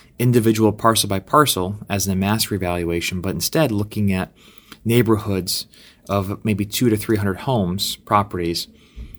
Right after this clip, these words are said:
um, in total and moving them based on the sales in that area.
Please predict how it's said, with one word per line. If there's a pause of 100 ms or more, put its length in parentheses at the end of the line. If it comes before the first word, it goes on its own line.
(160)
um,
in
total
and
moving
them
based
on
the
sales
in
that
area.